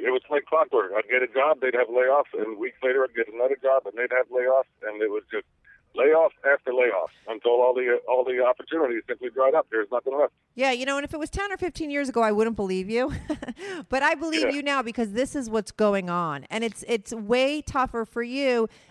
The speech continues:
Speaker 2: at fifty-five when you get laid off than it is for somebody at twenty-five. And, and, and unfortunately, um,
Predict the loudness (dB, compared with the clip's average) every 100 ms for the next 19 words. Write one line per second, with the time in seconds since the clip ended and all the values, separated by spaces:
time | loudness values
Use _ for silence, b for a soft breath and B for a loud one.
0 | b -2 0 -4 -2 -6 -6 0 2 4
1 | 4 2 -2 -4 -4 -4 -4 -4 -4 -4
2 | -2 0 -2 -2 -6 -4 -2 -2 -4 -6
3 | -4 -4 -4 -4 -4 -6 -6 -6 -6 -6
4 | -6 -6 -6 -8 -10 -8 -6 -6 -4 -2
5 | -2 -2 -10 -6 -4 -4 -4 -8 B B
6 | B -6 -2 0 -2 -4 -6 -8